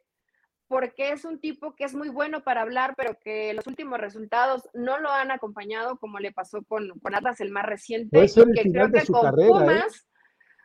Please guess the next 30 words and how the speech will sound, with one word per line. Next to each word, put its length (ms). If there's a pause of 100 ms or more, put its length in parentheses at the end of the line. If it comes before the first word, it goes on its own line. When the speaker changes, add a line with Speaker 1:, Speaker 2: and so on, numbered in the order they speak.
(180)
Speaker 1:
no 440
sé 140
si 100
el 100
final 300
de 120
su 220
carrera, 520 (320)
pero 240
probablemente 960 (300)
va 80
a 160
pasar 280
mucho 360
tiempo, 280
si 140
no 120
le 120
va 120
bien 220
con 200
Pumas, 500
en 180
tener 260
otra 200
oportunidad 520
en 80
primera 340
división. 380 (320)
Entonces, 800